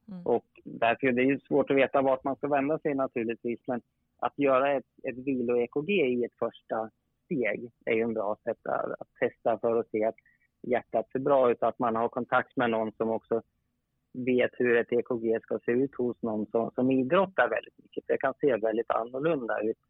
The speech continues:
Speaker 2: jämfört med någon som inte är idrottsaktiv på samma sätt.
Speaker 1: Mm.
Speaker 2: Men det kan ge en första indikation att se att det här, det här ser okej ut och att man inte har några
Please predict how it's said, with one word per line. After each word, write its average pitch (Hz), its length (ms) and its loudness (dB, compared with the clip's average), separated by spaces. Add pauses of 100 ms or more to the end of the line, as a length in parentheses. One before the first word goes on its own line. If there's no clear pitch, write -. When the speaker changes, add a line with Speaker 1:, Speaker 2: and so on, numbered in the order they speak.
(160)
Speaker 2:
jämfört 110 460 -2
med 113 80 -6
någon 113 160 -2
som 123 160 -6
inte 127 280 -2
är 123 60 4
idrottsaktiv - 1080 -4
på - 140 -6
samma - 360 -4
sätt. - 140 -6 (320)
Speaker 1:
Mm. 208 280 -8 (300)
Speaker 2:
Men 113 120 0
det 117 80 2
kan 135 220 2
ge 120 160 4
en 107 120 0
första 113 560 0 (180)
indikation 120 800 -2
att 107 120 -4
se 98 180 -6
att 98 160 -4
det 98 80 -8
här, 98 160 -4
det 107 140 -6
här 104 120 -8 (100)
ser 104 200 -2
okej 110 440 2
ut 98 220 -8
och - 100 -6
att - 140 -10
man 101 140 -8
inte 104 260 -8
har 104 200 -4
några 101 300 -4